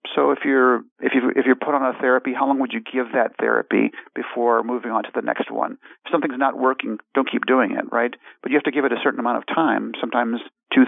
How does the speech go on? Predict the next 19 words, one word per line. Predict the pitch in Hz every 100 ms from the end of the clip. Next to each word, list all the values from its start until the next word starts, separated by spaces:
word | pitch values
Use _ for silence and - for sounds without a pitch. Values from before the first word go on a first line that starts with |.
| -
three, | 117 117
four | 127 117
months | 117 127 127 -
before | - 123
you | 113
really | 135 139 123
know | 123 120 110 - _ _ -
if | 147
it | 113
helped | 120 120 -
or |
not. | - - - - - - - - -
And | 156
again, | 147 139
hysterectomy | 123 143 143 - 143 -
should | 135
be | 127 120
really | 113 120 165 160 143
the | 127 110